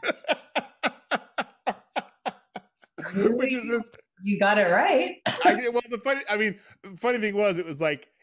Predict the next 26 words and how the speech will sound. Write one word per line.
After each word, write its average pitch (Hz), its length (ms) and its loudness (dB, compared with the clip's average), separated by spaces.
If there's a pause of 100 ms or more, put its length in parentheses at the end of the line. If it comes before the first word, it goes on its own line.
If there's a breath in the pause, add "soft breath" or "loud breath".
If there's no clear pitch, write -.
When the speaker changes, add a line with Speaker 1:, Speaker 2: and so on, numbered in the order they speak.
Speaker 1:
it 180 100 0
was 165 140 -4
basically, 196 580 -4
I 147 80 -8
mean, 160 160 -8
just 170 240 -12
like, 175 180 -12
you 226 60 -10
know, 147 100 -2
I 160 80 0
have 165 180 -6
the 156 60 -12
C-, - 220 -12
I - 80 -4
think 196 180 -6
I 170 60 0
already 160 160 0
had 156 160 -4
the 147 60 -12
C 160 140 -4
N 147 100 -2
N 143 80 -4
app 135 200 -6
on 143 60 -10
my 127 120 -2
phone 113 520 -4